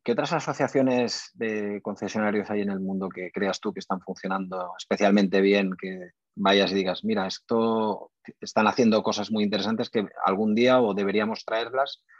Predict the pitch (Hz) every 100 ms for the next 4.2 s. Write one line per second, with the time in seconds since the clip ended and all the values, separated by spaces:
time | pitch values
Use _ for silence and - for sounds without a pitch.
0 | - _ - 95 98 104 107 110 104 -
1 | _ 101 101 101 104 107 95 104 104 101
2 | 98 - 101 - 104 117 - 104 101 95
3 | 107 113 98 90 95 95 87 98 - _
4 | - -